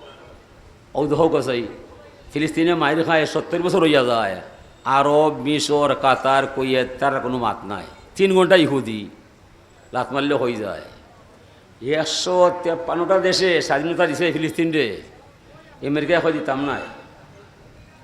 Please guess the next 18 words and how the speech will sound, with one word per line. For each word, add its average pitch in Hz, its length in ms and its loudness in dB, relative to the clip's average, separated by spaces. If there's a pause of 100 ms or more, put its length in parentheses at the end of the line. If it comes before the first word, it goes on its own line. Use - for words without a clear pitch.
(720)
আরবের 127 260 -2
কোনো 139 140 -6
মাত 117 220 -6
নাই। 98 160 -12 (1000)
ও 113 60 -14
হয়তো 151 240 -4
মানে, 160 140 -2
"হেই, 156 340 0 (1000)
তুই 160 120 -4
দিতে 160 240 -2
না, 160 180 0
এ 139 60 -2
বুঝতে 143 300 -4
নি 156 80 -2
কিলা?" 123 260 -4 (1040)
ও 117 60 -12
ভাই 117 200 -4
আয়, 110 200 -6